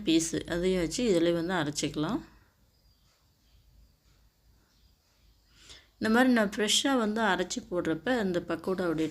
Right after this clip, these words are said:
டேஸ்ட் வந்து ரொம்ப நல்லாயிருக்கும். அதனால வந்து, அ, நல்லா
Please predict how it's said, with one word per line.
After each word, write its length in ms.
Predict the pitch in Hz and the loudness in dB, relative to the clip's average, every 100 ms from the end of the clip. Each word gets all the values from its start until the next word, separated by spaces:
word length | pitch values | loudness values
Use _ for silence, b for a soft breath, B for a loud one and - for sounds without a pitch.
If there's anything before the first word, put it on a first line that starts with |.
| 180 | 0
டேஸ்ட் 280 | 185 - 190 | -2 -2 -2
வந்து 140 | 165 220 214 | -2 -2 -2
ரொம்ப 140 | 151 160 | -2 -2
நல்லாயிருக்கும். 560 | 170 156 160 160 135 135 | -4 -2 -4 -6 -8 -4
அதனால 280 | 160 165 175 175 | -4 -4 -4 -4
வந்து, 160 | 165 233 415 B B B B B B 208 | -2 -2 -4 B B B B B B 0
அ, 20 | 190 175 170 | 0 2 0
நல்லா 180 | 170 | 2